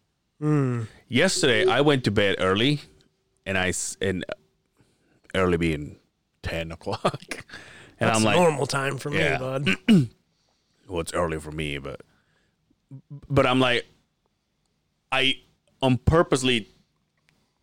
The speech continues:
Speaker 2: turned the light off, and, uh, I turned my night light on, you know, the ding, ding, ding, spins and shit, so I can see stars and shit. I'm supposed to sleep. <laughs> But then I put,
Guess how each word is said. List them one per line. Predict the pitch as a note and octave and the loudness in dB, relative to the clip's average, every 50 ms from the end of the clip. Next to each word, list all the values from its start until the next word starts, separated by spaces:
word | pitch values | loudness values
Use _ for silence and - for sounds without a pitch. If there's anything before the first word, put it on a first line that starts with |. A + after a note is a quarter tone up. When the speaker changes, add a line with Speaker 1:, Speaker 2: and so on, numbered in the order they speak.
| _ _ - | _ _ -2
Speaker 2:
turned | - B2+ C3+ D3 | 0 2 4 6
the | D#3 | 6
light | D3 C3+ B2 A2+ G#2+ | 6 4 4 4 4
off, | G2+ G2+ G#2+ C3+ - - - _ _ _ _ _ _ _ _ _ _ _ - | 4 2 2 0 -2 -8 -20 _ _ _ _ _ _ _ _ _ _ _ -6
and, | A2+ G#2+ G#2+ G#2 G#2 G#2 G#2 G#2 G2+ G#2 G2+ - | -4 -2 -2 0 0 0 0 0 0 -2 -2 -2
uh, | G#2+ G#2 G2+ G2+ G2 F#2+ F#2+ F#2 F2 - _ _ _ _ _ _ _ _ _ _ _ _ _ _ - | -2 0 0 0 0 0 0 0 -2 -4 _ _ _ _ _ _ _ _ _ _ _ _ _ _ -2
I | A#2 G#2+ G#2 - _ - | -2 -2 -2 -4 _ -10
turned | - G#2+ G2+ A2+ | -6 -2 0 0
my | A#2 A#2 A2 - _ _ - | 0 0 0 -4 _ _ -18
night | - A#2 G#2 G#2+ A#2 | -8 -4 0 0 2
light | B2 A#2 G2+ F#2+ | 2 2 2 0
on, | D#2+ E2 G#2+ A#2+ | 0 -2 -4 -4
you | C3+ | -4
know, | A#2 G#2 A2+ | -4 -4 -6
the | A2 | -8
ding, | - - E4 F4+ F#4 F#4+ | -6 -4 -2 -2 -2 -2
ding, | F#4+ G4 G4 G4 | -2 -4 -4 2
ding, | G4 D#4+ | 2 0
spins | - - - - G2+ G#2 - - | 0 0 -4 -2 -2 -2 -2 -4
and | A2 | -6
shit, | - - A#2 A2+ | -4 -4 -4 -4
so | - G2 | -4 -8
I | |
can | - - | -10 -10
see | - - G2+ | -10 -10 -8
stars | - - - E2+ F2+ - - | -6 -6 -6 -6 -6 -6 -8
and | A2+ | -8
shit. | - A#2+ B2 | -8 -8 -8
I'm | C3 B2+ C3+ C3+ C#3+ | -8 -10 -10 -10 -12
supposed | C#3 - - A#2+ A#2 G#2 | -12 -10 -6 -4 -2 0
to | - - G2+ | 2 0 0
sleep. | - - - - - - - - - | 0 0 -2 -2 -2 -6 -20 -10 0
<laughs> | - D#4 - - - A#3 - - | 2 2 2 2 0 -2 0 2
But | - D#3+ | 2 2
then | F3+ F#3+ | 2 4
I | F#3 F3+ | 2 2
put, | F3+ - G3+ G#3 G3+ | 2 4 2 2 2